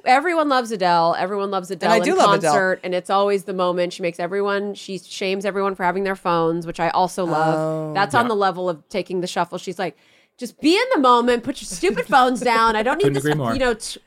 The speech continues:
Speaker 1: tweet it out
Speaker 2: Yeah.
Speaker 1: where I look whatever."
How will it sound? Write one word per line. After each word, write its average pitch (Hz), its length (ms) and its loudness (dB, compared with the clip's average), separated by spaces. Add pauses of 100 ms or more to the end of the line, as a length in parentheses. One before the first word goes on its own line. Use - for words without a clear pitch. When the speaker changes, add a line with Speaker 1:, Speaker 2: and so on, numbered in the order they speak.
(280)
Speaker 1:
tweet 285 320 -2
it 359 120 0
out 208 380 6
Speaker 2:
Yeah. 196 140 2
Speaker 1:
where 208 100 4
I 202 80 2
look 220 260 -2
whatever." 190 720 -2